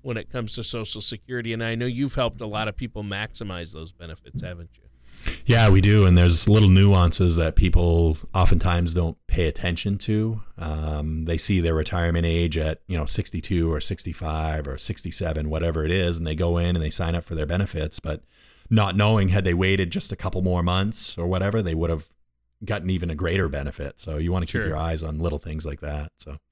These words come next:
Speaker 1: Keep your
Speaker 2: yeah.
Speaker 1: eyes on the prize, and, and you're here to walk us through this and with all the pieces of the puzzle, and that's appreciated. We don't have to try to figure this out on our own.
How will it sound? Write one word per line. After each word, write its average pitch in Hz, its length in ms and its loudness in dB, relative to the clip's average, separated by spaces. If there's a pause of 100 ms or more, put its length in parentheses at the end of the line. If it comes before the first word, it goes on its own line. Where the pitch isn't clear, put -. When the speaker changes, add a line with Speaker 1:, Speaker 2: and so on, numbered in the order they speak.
(100)
Speaker 1:
Keep 123 180 -8
your 131 120 -2
Speaker 2:
yeah. 120 100 0
Speaker 1:
eyes 131 180 -2
on 139 120 -4
the 123 80 -2
prize, 135 440 0
and, 123 180 -4
and 123 240 -4
you're 151 200 0
here 147 240 -2
to 120 200 2
walk 131 340 -4
us 123 160 -8
through 156 260 -6
this 101 280 -6
and 113 200 -6
with 113 200 -6
all 117 180 -2
the 113 80 -6
pieces 120 440 -6
of 113 120 -8
the 104 80 -6
puzzle, 123 440 0 (380)
and 127 340 0
that's 156 320 0
appreciated. 110 880 -2
We 127 120 -4
don't 147 180 0
have 139 160 -2
to 139 100 -6
try 139 220 -4
to 127 80 0
figure 135 280 -6
this 131 220 -4
out 127 220 -2
on 120 140 -2
our 113 180 -4
own. 135 300 0